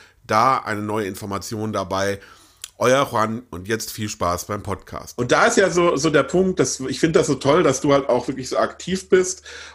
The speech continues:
Und, äh, man merkt dir natürlich auch oftmals an, weil das oftmals am Puls der Zeit ist, du kriegst irgendwas Neues mit und dann haust du ein Video raus und man merkt halt wirklich, dass dein Halsschlagader auf hundertachtzig pocht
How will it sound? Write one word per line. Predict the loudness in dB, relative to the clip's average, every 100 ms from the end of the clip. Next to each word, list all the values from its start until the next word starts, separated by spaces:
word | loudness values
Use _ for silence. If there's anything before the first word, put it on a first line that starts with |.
| _
Und, | 4 4 4
äh, | 2
man | 4 2
merkt | 4 4 2
dir | 2
natürlich | 2 2 -2 0
auch | -2
oftmals | 0 0 0 0
an, | -2 -4 -10 -20 _
weil | 2
das | 2 0
oftmals | -2 0 -2 -2
am | -4
Puls | 2 2 2
der | 0 0
Zeit | 2 2 2
ist, | -2 -4
du | 0
kriegst | 0 0 -2
irgendwas | 0 0 -2
Neues | 0 2 2 2
mit | -2 0
und |
dann | -2 0
haust | 0 0
du | -4
ein | -4
Video | 0 2
raus | 4 2 2 -6 -16 -8
und | -8 -2
man | 0
merkt | 2 2 2
halt | -2 0
wirklich, | -2 0
dass | 0
dein | 0 0
Halsschlagader | 0 0 2 2 2 2 2 2 2
auf | 2
hundertachtzig | 2 2 2 2 0 -2 -6 -2
pocht | 0 0 -2